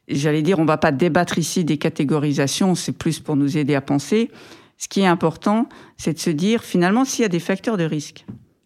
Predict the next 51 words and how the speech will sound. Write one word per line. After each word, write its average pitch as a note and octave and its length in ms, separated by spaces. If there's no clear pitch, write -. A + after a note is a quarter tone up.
ça D3+ 100
veut C#3+ 60
dire G#3 160
qu'il - 80
y E3+ 40
a - 20
aussi E3 160
des F3+ 100
facteurs E3 300
de D3 80
protection. - 480
Comme E3 160
vous E3 80
le D3+ 60
dites - 160
très D#3 140
bien, F#3+ 180
s'il - 100
y F3 60
a - 20
des D3 100
signaux C#3+ 320
faibles, G#3+ 320
il F3 60
y D3+ 40
a C#3 180
aussi, E3 320
à E3 40
l'inverse, D3 480
euh, D3+ 60
des, D3 260
des C#3+ 140
moyens, E3+ 480
finalement, D#3 520
de, D3+ 480
pour F3 160
les D#3+ 180
enseignants D#3+ 440
au C#3+ 40
quotidien, D3+ 560
dans, D3 180
dans D#3+ 200
leur D3 180
classe, F#3 460
de, D#3 220
de C#3+ 160
repérer G3 720
ce - 100
qui - 140
va G3+ 140
être G#3 180